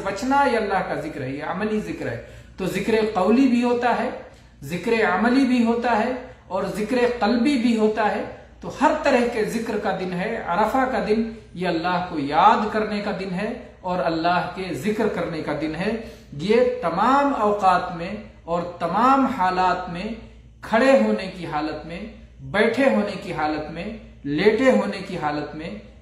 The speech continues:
सवारी की हालत में, पैदल चलने की हालत में, हर, हर हालत में, खुसूसन आज अरफा वाले दिन अल्लाह को ज्यादा से ज्यादा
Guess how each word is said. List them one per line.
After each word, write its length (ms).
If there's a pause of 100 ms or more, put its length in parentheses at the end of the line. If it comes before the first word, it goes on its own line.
(100)
सवारी 540
की 180
हालत 360
में, 160 (600)
पैदल 380
चलने 340
की 160
हालत 380
में, 240 (340)
हर, 380
हर 280
हालत 400
में, 400
खुसूसन 600
आज 360
अरफा 360
वाले 260
दिन 240 (300)
अल्लाह 380
को 180
ज्यादा 360
से 200
ज्यादा 320